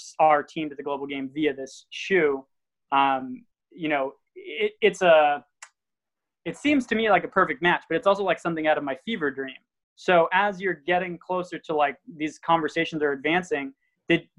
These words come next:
did people on the inside of Adidas and you guys, as you talk, and the folks in Germany, did they start seeing that too? Or was this really kind of a big gamble on their, on their side, sort of trusting your judgment and what they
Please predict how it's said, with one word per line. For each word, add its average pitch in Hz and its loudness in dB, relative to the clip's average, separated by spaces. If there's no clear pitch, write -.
did 170 2
people 196 0
on 170 6
the 151 -6
inside 160 2
of 143 -2
Adidas 143 -4
and 143 -6
you 165 -2
guys, 147 6
as 135 -2
you 135 -6
talk, 147 4
and 135 -16
the - -12
folks 147 -4
in 139 -12
Germany, 151 -2
did 156 -4
they 170 4
start 175 2
seeing 175 -2
that 156 4
too? 220 0
Or 160 2
was 156 0
this 151 -4
really 156 -2
kind 156 0
of 139 -6
a 139 -10
big 143 -2
gamble 143 -4
on 139 -18
their, 139 -6
on 139 -4
their 139 -6
side, 139 -4
sort - -2
of 143 -4
trusting 147 2
your 147 6
judgment 139 0
and 135 0
what 147 2
they 139 0